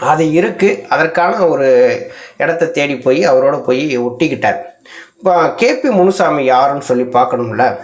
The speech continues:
அதிமுகவுக்கே துரோகம் செஞ்சவர் தான் கே பி முனுசாமி. ஏன்னா புரட்சி தலைவி அம்மா அவர்கள் உயிரோடு இருக்கும்போதே இவர் என்ன பண்ணாரு? சாதி பாசம் இவருக்கு வந்து அதிகம். அதனால பாட்டாளி மக்கள் கட்சிக்கு ஆதரவாகவே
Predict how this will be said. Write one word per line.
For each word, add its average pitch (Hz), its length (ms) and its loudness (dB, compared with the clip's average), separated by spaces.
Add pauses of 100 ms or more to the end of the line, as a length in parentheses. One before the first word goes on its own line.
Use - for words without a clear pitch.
(460)
அதிமுகவுக்கே 185 800 0 (100)
துரோகம் 170 360 2
செஞ்சவர் 143 380 2
தான் 127 160 -2
கே 139 100 0 (100)
பி 120 80 -4 (100)
முனுசாமி. 123 420 -2 (1000)
ஏன்னா 151 140 2 (240)
புரட்சி 175 280 0
தலைவி 143 400 0
அம்மா 170 260 -2
அவர்கள் 156 360 2
உயிரோடு 190 420 4
இருக்கும்போதே 147 500 0
இவர் 127 220 0
என்ன 131 120 0 (120)
பண்ணாரு? 127 320 0 (180)
சாதி 233 380 0
பாசம் 143 260 0
இவருக்கு 127 280 0
வந்து 127 220 0
அதிகம். 127 380 -2
அதனால 127 280 2 (720)
பாட்டாளி 233 400 2
மக்கள் 190 260 2
கட்சிக்கு 156 300 -2 (120)
ஆதரவாகவே 151 440 2